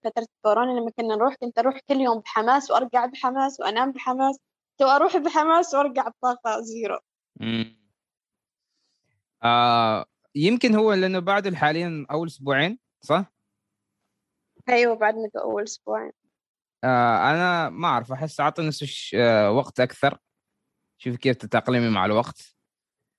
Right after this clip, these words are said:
Speaker 2: آه، يعني لا تضغطي على نفسك ش-، كثير في البداية. ممكن هذا م-، يعني من الحماس وكذا إنه، فهمتي؟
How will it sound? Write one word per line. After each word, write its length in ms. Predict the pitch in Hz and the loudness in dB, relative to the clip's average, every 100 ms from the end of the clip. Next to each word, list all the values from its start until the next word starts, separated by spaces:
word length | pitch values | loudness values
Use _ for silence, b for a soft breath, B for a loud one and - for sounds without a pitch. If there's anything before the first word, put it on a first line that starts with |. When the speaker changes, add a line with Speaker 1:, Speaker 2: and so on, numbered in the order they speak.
| _ - | _ -4
Speaker 2:
آه، 1200 | 95 101 95 92 87 87 76 78 57 - - - - - - | 2 4 4 2 0 0 -2 -4 -8 -10 -12 -16 -20 -20 -6
يعني 460 | 110 107 104 120 | 0 2 4 4
لا 140 | 127 147 | 4 2
تضغطي 340 | 135 123 - | 0 -2 0
على 160 | 110 117 | 0 -2
نفسك 200 | 123 120 | -4 -14
ش-، 140 | - _ | -18 _
كثير 240 | - 135 120 | -4 -2 -2
في 60 | |
البداية. 440 | 107 98 107 117 117 | -4 -4 2 2 4
ممكن 320 | 131 123 117 | 0 0 0
هذا 200 | 113 113 | 2 0
م-، 280 | 110 82 - | -2 -8 -8
يعني 220 | 98 101 | -4 -4
من 60 | 110 | -4
الحماس 500 | - 131 139 127 117 | -2 2 2 2 -2
وكذا 260 | 127 120 | -4 -2
إنه، 280 | 110 107 104 - _ b b b | -2 -4 -8 -12 _ b b b
فهمتي؟ 300 | 131 117 | -2 0